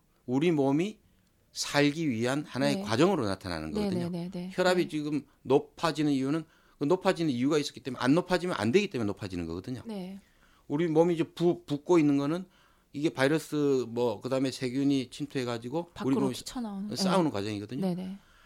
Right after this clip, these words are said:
Speaker 1: 그것과 똑같이
Speaker 2: 네.
Speaker 1: 암도, 어, 무엇인가 나쁜 요인이 있어가지고
Speaker 2: 음.
Speaker 1: 우리 몸이
Speaker 2: 음.
Speaker 1: 이겨내고 있는 하나의 과정으로 보는 거예요.
Speaker 2: 네, 네.
Speaker 1: 그러면 그 암이 적군이에요?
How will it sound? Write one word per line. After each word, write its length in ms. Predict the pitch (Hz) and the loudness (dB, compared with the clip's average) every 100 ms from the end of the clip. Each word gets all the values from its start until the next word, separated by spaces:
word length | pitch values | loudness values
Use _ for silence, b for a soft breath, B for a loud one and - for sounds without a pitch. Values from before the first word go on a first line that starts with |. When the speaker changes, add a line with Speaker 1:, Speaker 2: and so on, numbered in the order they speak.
| b - | b -6
Speaker 1:
그것과 480 | 131 156 170 170 | 2 2 4 -2
똑같이 640 | 170 - - - - 123 - | -4 -10 -10 -10 -8 -8 -8
Speaker 2:
네. 340 | 220 196 214 | -8 -8 -6
Speaker 1:
암도, 600 | 104 117 123 135 175 190 - b b b | 0 4 4 4 2 0 -6 b b b
어, 180 | 135 180 185 | 0 0 -2
무엇인가 840 | 120 139 175 170 180 165 147 135 - - | -4 4 4 4 2 0 0 -2 -10 -2
나쁜 600 | 113 113 - 165 151 - - 90 | -2 -2 -2 -2 -2 -4 -16 -2
요인이 320 | 120 151 147 123 | 2 4 4 2
있어가지고 720 | - 113 110 107 135 190 202 254 | -2 -4 -4 -4 -4 -4 -6 -12
Speaker 2:
음. 200 | 247 220 | -10 -4
Speaker 1:
우리 220 | 120 147 | 0 2
몸이 480 | 123 110 117 180 202 _ - | 2 2 2 0 -4 _ -16
Speaker 2:
음. 240 | 214 214 220 | -14 -12 -6
Speaker 1:
이겨내고 600 | 214 208 143 117 117 113 | 2 4 4 4 2 -2
있는 220 | 107 131 | -2 -4
하나의 300 | 117 117 107 | -6 -6 -6
과정으로 480 | - 95 170 180 92 | -8 0 2 2 0
보는 320 | 98 98 85 | -2 -4 -6
거예요. 240 | 71 71 - | -10 -16 -12
Speaker 2:
네, 220 | 202 196 | -4 -2
네. 240 | 180 175 196 | -2 -8 -4
Speaker 1:
그러면 280 | 170 180 160 | 2 4 2
그 140 | 147 | -2
암이 260 | 110 113 135 | 0 0 0
적군이에요? 540 | 117 - 127 123 160 | -4 -6 -6 -6 -8